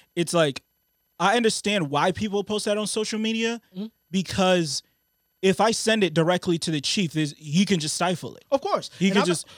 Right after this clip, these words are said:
Speaker 2: oh,
Speaker 1: you know what I
Speaker 2: let
Speaker 1: mean?
Speaker 2: me, let me just clarify that. I don't
Speaker 1: Mm-hmm.
Speaker 2: mean just send it to him, then stop. No, no, no, no. The last place or the least important place for you to be putting it, I wanna say least important, but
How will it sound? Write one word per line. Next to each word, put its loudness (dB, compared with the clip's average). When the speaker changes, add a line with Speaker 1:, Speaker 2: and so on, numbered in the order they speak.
Speaker 2:
oh, 2
Speaker 1:
you 6
know 4
what 2
I 0
Speaker 2:
let 2
Speaker 1:
mean? 0
Speaker 2:
me, -8
let 0
me -8
just -10
clarify -4
that. -8
I 0
don't -2
Speaker 1:
Mm-hmm. -2
Speaker 2:
mean -8
just -4
send -2
it -2
to -6
him, -6
then -4
stop. -2
No, 0
no, 2
no, 2
no. 2
The 0
last 0
place -6
or 2
the -4
least -4
important -2
place 0
for -8
you -4
to -6
be -8
putting -6
it, -8
I -2
wanna -2
say -4
least -6
important, -8
but 0